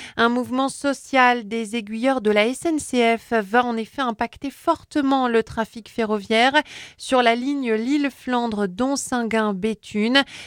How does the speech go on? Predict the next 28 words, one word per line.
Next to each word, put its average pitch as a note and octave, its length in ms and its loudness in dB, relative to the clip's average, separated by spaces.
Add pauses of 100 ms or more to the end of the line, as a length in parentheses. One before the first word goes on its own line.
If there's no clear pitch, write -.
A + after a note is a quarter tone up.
(120)
Les G#3 280 2
prévisions A3 680 -4
de A3 200 2
circulation B3+ 920 -2
seront A#3+ 280 -10
connues A#3 360 -4
tout F4 280 -2
à D#4+ 100 4
l'heure C4 220 4
à A3+ 60 2
partir A#3 400 -4
de G#3+ 100 0
dix-sept G3 540 -4
heures. A#3 260 4 (380)
Vous G#3+ 100 -8
pourrez A3 280 0
donc G3+ 220 -2
vérifier G3+ 460 -4
en G3 80 -2
fin A#3+ 220 -6
de A#3+ 80 -6
journée A3+ 380 -2
que - 180 -6
votre F#3+ 380 -4
train - 260 -10
circulera G#3 680 -4
bien G#3+ 240 -4
demain A3+ 360 0